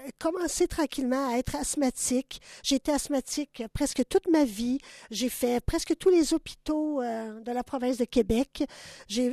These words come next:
vraiment été très malade. À l'âge de trente-quatre ans, un magnifique bel être m'est apparu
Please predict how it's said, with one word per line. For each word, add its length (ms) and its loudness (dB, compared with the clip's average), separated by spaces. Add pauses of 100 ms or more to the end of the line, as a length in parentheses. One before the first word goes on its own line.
(120)
vraiment 380 0
été 400 -2
très 260 -4
malade. 440 -6 (1160)
À 60 2
l'âge 500 2
de 180 4 (680)
trente-quatre 640 0
ans, 120 0 (240)
un 100 2
magnifique 500 2
bel 280 4
être 500 0
m'est 240 0
apparu 440 0